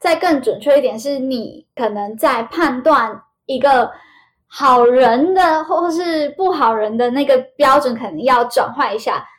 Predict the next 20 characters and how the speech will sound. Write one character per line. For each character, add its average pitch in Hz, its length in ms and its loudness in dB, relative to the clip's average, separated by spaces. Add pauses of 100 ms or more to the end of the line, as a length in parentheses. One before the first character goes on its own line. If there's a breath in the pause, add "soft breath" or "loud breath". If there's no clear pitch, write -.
(160 loud breath)
比 262 120 -2
方 285 160 2
说， 349 180 2
为 427 120 4
什 359 100 0
么 233 220 -2
有 220 220 2
些 269 320 0
女 269 180 -6
生 247 240 -6
常 254 240 -6
常 254 400 -8
总 233 300 -4
是 320 220 -6
遇 330 180 -2
到 311 180 2
渣 254 220 -2
男， 233 200 -4
或 285 120 2
是 294 200 -2